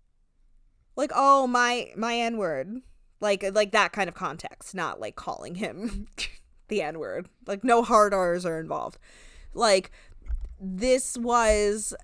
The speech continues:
like, and I played it, you know, like, when I was taking my notes and I was sitting with Mike while he was taking his notes, and I'm like, "I swear to God, did you hear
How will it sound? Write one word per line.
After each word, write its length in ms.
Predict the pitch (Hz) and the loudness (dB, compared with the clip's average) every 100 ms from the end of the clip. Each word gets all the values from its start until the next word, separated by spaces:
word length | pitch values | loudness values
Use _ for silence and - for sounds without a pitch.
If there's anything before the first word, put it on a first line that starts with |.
| - - - | -20 -20 -6
like, 200 | 226 262 | 0 2
and 120 | 247 254 | 4 4
I 200 | 269 339 | 4 2
played 500 | - - 226 220 220 | 2 2 0 -2 -2
it, 320 | 208 208 202 | -2 -2 -4
you 100 | 208 | -2
know, 160 | 202 | 0
like, 220 | 208 202 196 | 0 -2 -2
when 120 | 185 | -4
I 140 | 175 | -4
was 140 | 180 - | -4 -6
taking 300 | 190 190 185 | -8 -6 -6
my 200 | 160 175 | -4 -4
notes 320 | 175 180 - | -6 -8 -8
and 80 | 165 | -8
I 60 | |
was 100 | 160 | -8
sitting 300 | - 190 185 | -8 -6 -6
with 180 | 175 180 | -6 -8
Mike 240 | 175 165 165 | -8 -8 -6
while 120 | 160 | -6
he 120 | 185 | -8
was 120 | 175 | -10
taking 300 | - 180 170 | -12 -14 -8
his 220 | 190 285 233 | -4 -4 -2
notes, 320 | 196 190 - | -4 -4 -4
and 100 | 185 | -6
I'm 120 | 185 | -4
like, 340 | 180 175 175 - - | -2 -2 -4 -10 -8
"I 80 | 226 | -6
swear 220 | - 247 | -2 -2
to 60 | |
God, 160 | 302 415 | 2 0
did 120 | 240 | 0
you 80 | 214 | -6
hear 200 | 220 330 | -4 -4